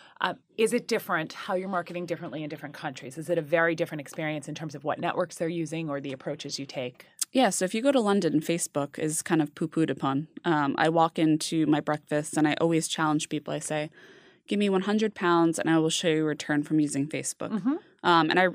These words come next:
Speaker 2: I'm really a believer. Facebook advertising is absolutely my favorite. It's the most
Speaker 1: Me too.
Speaker 2: cost efficient. And you see the returns
Speaker 1: Yep.
Speaker 2: right away.
Speaker 1: And it's so robust, the, w-, the, what you're able to do with the product is
Speaker 2: Exactly.
Speaker 1: pretty incredible.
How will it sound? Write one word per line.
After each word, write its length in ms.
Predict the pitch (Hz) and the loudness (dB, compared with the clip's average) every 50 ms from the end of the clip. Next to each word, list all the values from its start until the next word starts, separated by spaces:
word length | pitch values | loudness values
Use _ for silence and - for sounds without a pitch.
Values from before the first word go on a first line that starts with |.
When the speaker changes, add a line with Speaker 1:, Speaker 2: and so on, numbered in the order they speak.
| _ - | _ 2
Speaker 2:
I'm 260 | 175 175 170 165 170 165 | 2 4 4 4 4 4
really 320 | 165 175 165 160 156 143 | 4 4 4 4 4 4
a 80 | 117 156 | 2 2
believer. 480 | 156 151 151 151 147 139 151 151 156 - | 2 2 2 2 2 2 2 0 0 0
Facebook 360 | - 156 156 - - 151 - | -2 -2 -2 -2 -4 -2 0
advertising 560 | 151 151 160 160 - 156 151 151 - 147 147 | 0 0 -2 -2 0 0 0 2 2 2 2
is 120 | 143 143 - - | 2 0 -2 -2
absolutely 460 | 151 151 156 - - 147 139 143 147 | -2 -2 -2 -2 -2 -2 0 0 0
my 140 | 143 135 160 | 0 -2 -2
favorite. 440 | - - 165 170 165 175 175 170 | -2 0 0 2 2 2 0 0
It's 240 | - - - - - | 0 -2 -6 -6 -6
the 80 | - 165 | -2 0
most 200 | 151 147 147 - | 2 2 2 0
Speaker 1:
Me 60 | 160 | -2
too. 40 | 160 | -2
Speaker 2:
cost 280 | 180 160 147 131 139 | 0 0 0 0 -2
efficient. 560 | 175 165 - 156 160 - - 156 147 135 - - - - _ _ _ _ _ _ _ - | -6 -4 -4 -4 -2 0 0 0 0 0 -2 -8 -20 -20 _ _ _ _ _ _ _ 0
And 120 | - 214 | 4 4
you 60 | 208 208 | 4 4
see 160 | - - 220 | 2 0 2
the 100 | 202 220 | 4 4
returns 440 | 220 214 - 320 269 175 285 143 151 | 2 4 4 4 6 6 6 4 4
Speaker 1:
Yep. 60 | - | 2
Speaker 2:
right 100 | - - | 2 2
away. 280 | 180 233 214 151 160 - | 0 -2 0 -2 -2 0
Speaker 1:
And 120 | - 196 202 | 0 2 2
it's 120 | 190 - | 0 0
so 140 | - 240 214 | 0 0 4
robust, 440 | 202 190 156 151 170 156 - - - | 4 4 4 6 4 2 2 -2 -6
the, 80 | - 170 | -6 -4
w-, 180 | 160 170 - - | -4 -4 -6 -6
the, 280 | 160 - 180 175 165 - | -4 -2 0 0 0 -2
what 200 | - 175 190 170 - | 0 0 0 2 2
you're 120 | 180 - | 0 0
able 220 | - 165 160 156 147 | 0 0 0 0 -4
to 100 | - - | -6 -10
do 140 | 143 151 151 139 | -8 -6 -6 -6
with 100 | 143 - | -6 -8
the 60 | 139 | -10
product 420 | - - 151 143 135 - 131 - | -4 0 0 0 0 -2 -4 -4
is 60 | 185 | -6
Speaker 2:
Exactly. 340 | 180 180 208 202 190 185 175 | -4 0 2 2 2 2 2
Speaker 1:
pretty 120 | 143 143 147 | 0 0 -2
incredible. 500 | 147 - - 143 139 135 - 117 139 | -2 -2 -2 -2 -2 0 -2 -6 -6